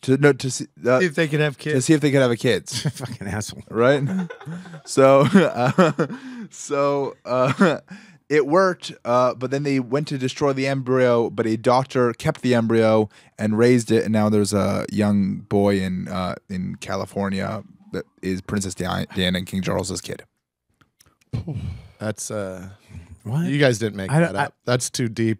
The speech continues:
Speaker 3: Yeah,
Speaker 4: too
Speaker 3: th-,
Speaker 4: weird.
Speaker 3: I, I even lost half of it.
Speaker 4: <laughs>
Speaker 3: I don't know. Go ahead. You, you
Speaker 4: No,
Speaker 3: have to
Speaker 4: I,
Speaker 3: tell
Speaker 4: I think, uh, I think that's out on the internet.
Speaker 3: I'm,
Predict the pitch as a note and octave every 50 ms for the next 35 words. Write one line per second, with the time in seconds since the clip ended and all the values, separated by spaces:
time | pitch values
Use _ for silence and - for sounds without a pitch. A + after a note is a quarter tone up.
0 | _ - D3 D#3 D3+ D3 D3 B2+ B2 A2+ A2+ A2+ A#2 A#2 A#2 A2+ A#2 C#3 D#3 D3+
1 | B2+ D3+ E3 D#3 C#3+ B2 A#2 A#2 A#2 B2 B2+ B2 - - - B2+ B2 B2 A2+ B2+
2 | A2+ A2 G#2+ C3+ D3 - G3+ F3 - G3+ F3+ - - F#3+ E3 - - G3+ G#3 G3+
3 | - _ - - _ _ _ _ - B2+ C3+ B2 A2+ A2 A2 G#2+ A2 A2 C#3+ C#3
4 | C3+ A#2+ A2+ A#2+ C3 C#3+ C#3 C#3 C3 C#3 E3 E3+ D#3 C#3 C#3 C3+ D3+ D#3 D3+ D#3
5 | D3+ D#3+ D3 D#3+ E3+ D3 B2 E3 D3+ D3 C#3 C#3 C3 C#3 C#3+ C#3 - D#3+ C#3 A#2+
6 | C3+ C#3+ C3 - - - C3 C3 C3+ C3 - C3+ B2+ B2 A#2+ A#2+ A#2+ A#2+ A#2 A2+
7 | A#2 B2 C3+ D3+